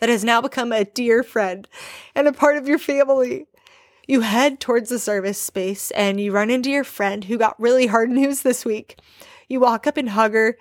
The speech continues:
You hold her a little longer than usual because you know she's hurting deeply. You stop there in the hallway, and together you pray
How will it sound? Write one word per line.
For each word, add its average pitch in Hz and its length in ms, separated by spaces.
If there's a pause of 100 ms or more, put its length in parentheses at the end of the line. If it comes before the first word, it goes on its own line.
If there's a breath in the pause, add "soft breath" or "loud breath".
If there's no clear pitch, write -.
You 233 120
hold 254 200
her 302 120
a 262 80
little 220 240
longer 202 360
than 220 160
usual 220 400
because 214 340
you 247 80
know 240 200
she's 226 260
hurting 214 380
deeply. 196 560 (580 soft breath)
You 220 120
stop 233 340
there 269 160
in 269 60
the 269 100
hallway, 202 380
and 190 100
together 202 460
you 202 240
pray 208 580